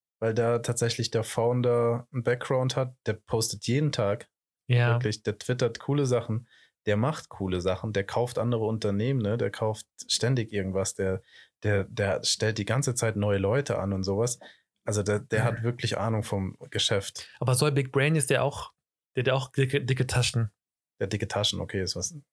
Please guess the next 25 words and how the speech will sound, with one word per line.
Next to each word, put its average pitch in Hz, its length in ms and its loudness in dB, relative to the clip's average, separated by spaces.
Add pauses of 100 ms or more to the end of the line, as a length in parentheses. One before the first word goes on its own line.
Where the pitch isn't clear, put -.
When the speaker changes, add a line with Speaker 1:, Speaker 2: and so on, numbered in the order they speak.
(380)
Speaker 2:
Der, 120 120 2
Speaker 1:
Ja. - 80 -4
Speaker 2:
der 127 120 4
tweetet 139 320 2
ja 135 80 4
auch, 123 320 0
wenn, 127 260 6
wenn 120 160 2
der 127 140 4
was 127 120 0
tweetet, 135 300 2
dann 120 80 4
hören 123 140 6
ja 123 100 4
auch 123 160 2
irgendwie 127 240 6
alle 123 220 4
zu, 117 320 2
ne? 117 200 2
Also 117 220 2
ist 113 140 2
ja 120 80 2
Speaker 1:
Ja, 113 40 2
Speaker 2:
auch 117 40 4
Speaker 1:
ja. 107 320 2